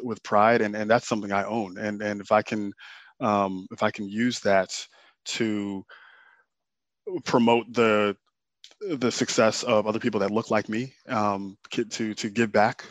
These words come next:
wherever I can and, and be a resource, that, that's something I, that, that's, that's number one for me. Um, so I, I, I don't look at it as a limitation a-, at all. I, I look at it as,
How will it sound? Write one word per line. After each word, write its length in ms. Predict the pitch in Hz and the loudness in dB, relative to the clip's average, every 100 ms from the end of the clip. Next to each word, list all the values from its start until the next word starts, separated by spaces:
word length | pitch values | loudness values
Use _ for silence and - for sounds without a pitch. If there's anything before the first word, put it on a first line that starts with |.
| _ - | _ -4
wherever 280 | 113 110 | -2 2
I 80 | 107 | 0
can 440 | - 117 117 120 104 | 2 0 2 2 0
and, 100 | 107 | -4
and 140 | 104 | -6
be 120 | 110 | -4
a 60 | 104 | -2
resource, 480 | 113 - 117 117 - | -4 -2 -2 -2 0
that, 200 | 107 104 | 0 4
that's 160 | 110 | 2
something 320 | - 104 104 98 | 2 -4 -2 0
I, 180 | 98 | 2
that, 180 | 104 110 | 0 0
that's, 200 | 107 - | -2 0
that's 240 | 117 107 110 | -4 -2 -4
number 240 | 110 101 | -4 -4
one 280 | 104 107 95 _ 143 | -2 -4 -6 _ -16
for 160 | - 101 | -10 -4
me. 260 | 107 95 - - - _ - | -4 -4 -10 -20 -20 _ 0
Um, 480 | 110 104 101 95 92 _ _ _ _ _ _ _ - | 4 4 2 -6 -14 _ _ _ _ _ _ _ -12
so 220 | - 127 | 2 6
I, 320 | 120 127 117 123 | 8 8 6 6
I, 160 | 117 | 6
I 40 | 123 | 4
don't 160 | 120 | 4
look 160 | 113 113 | 2 4
at 100 | 107 | 2
it 60 | |
as 140 | 104 101 | 2 -2
a 40 | |
limitation 560 | 101 101 - 104 117 113 _ - | -4 -4 -4 -4 -4 -8 _ -4
a-, 220 | 107 113 | -2 2
at 80 | 107 | 2
all. 340 | 104 110 - _ | 2 0 -4 _
I, 60 | 123 | -4
I 420 | 107 113 113 107 | -2 -2 2 2
look 220 | 104 104 | 0 0
at 160 | 107 104 | 2 2
it 100 | 101 | 2
as, 420 | 104 101 98 | 2 2 0